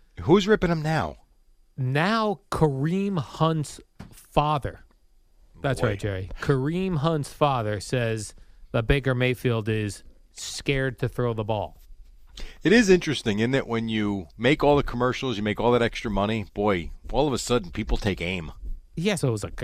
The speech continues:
Speaker 2: Kareem Hunt's father, you got Odell Beckham Junior, you
Speaker 1: Yeah.
Speaker 2: got the fans are yelling at his wife.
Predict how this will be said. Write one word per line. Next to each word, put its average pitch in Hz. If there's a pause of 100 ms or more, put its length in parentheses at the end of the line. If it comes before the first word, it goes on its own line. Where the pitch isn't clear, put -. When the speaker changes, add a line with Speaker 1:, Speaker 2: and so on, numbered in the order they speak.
(120)
Speaker 2:
Kareem 135
Hunt's 160
father, 160
you 131
got 120
Odell 123
Beckham 107
Junior, 147
you 95
Speaker 1:
Yeah. 113
Speaker 2:
got 127
the 107
fans 147
are 117
yelling 117
at 104
his 101
wife. 151